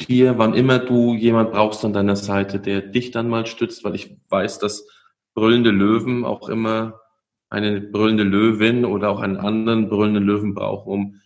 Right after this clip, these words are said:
um selber wieder Kraft zu tanken,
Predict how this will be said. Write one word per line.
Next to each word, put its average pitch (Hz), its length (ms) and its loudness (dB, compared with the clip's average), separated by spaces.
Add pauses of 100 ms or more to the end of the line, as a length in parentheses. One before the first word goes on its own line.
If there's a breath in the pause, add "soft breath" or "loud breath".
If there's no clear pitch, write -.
(460 soft breath)
um 104 320 0
selber 113 400 4
wieder 95 180 2
Kraft - 420 -8
zu - 120 -10
tanken, 98 720 -4